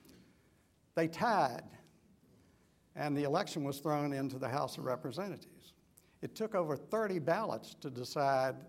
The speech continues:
that Jefferson was president of the United States. Jefferson never forgave Burr. He felt that Burr should have resigned. He didn't. You've got to recall that Burr had also killed Alexander Hamilton in a duel in eighteen oh four.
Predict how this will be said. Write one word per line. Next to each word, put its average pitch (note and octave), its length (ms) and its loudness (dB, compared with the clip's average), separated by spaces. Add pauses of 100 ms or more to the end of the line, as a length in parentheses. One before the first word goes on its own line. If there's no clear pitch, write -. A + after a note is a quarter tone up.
that C3 160 -4
Jefferson C#3 560 -4
was B2+ 120 -6
president B2+ 460 -6
of C#2+ 60 -8
the - 40 -8
United - 200 -10
States. - 540 -12 (1500)
Jefferson F#3 460 2
never D3+ 200 2
forgave C#3+ 480 0
Burr. - 260 -6 (680)
He C3+ 140 -6
felt C#3 320 0
that - 180 -8
Burr C3+ 180 -2
should C#3 220 -4
have B2+ 120 -6
resigned. B2+ 540 -8
He A#2+ 100 -8
didn't. B2 380 -6 (520)
You've - 60 -20
got C#3 180 0
to - 80 -8
recall C3+ 360 -2
that A#2+ 160 -8
Burr C3+ 200 2
had C3 80 -4
also C#3 640 -2
killed C#3 520 -2
Alexander C3 460 -4
Hamilton C3 520 -2
in A#2+ 140 -4
a A#2+ 40 -8
duel C#3+ 440 0
in C#3+ 80 -6
eighteen C3+ 340 -6
oh C3+ 100 -6
four. - 440 -2